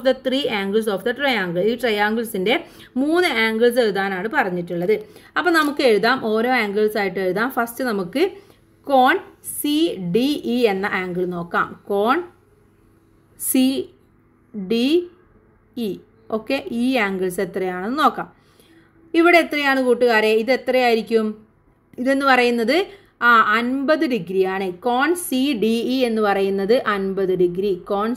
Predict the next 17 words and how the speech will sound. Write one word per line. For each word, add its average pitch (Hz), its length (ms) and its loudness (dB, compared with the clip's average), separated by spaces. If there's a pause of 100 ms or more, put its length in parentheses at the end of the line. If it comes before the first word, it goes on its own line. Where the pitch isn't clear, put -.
സി 214 160 -2 (260)
ഡി 196 140 0 (160)
ഇ 233 120 -4 (160)
equal 190 300 -2 (140)
to 294 100 -2 (580)
അൻപത്. 180 640 2 (600)
ഇനി 277 200 0 (140)
അടുത്തൊരു 285 380 0
കോൺ 262 200 0
നോക്കൂ. 254 300 -2 (420)
അടുത്ത 302 300 2
കോൺ 269 120 0 (100)
നമുക്ക് 247 260 -2 (140)
ഡി 254 100 0 (240)
സി 277 200 -2 (360)
ഇ - 20 0 (160)
എന്ന 226 220 0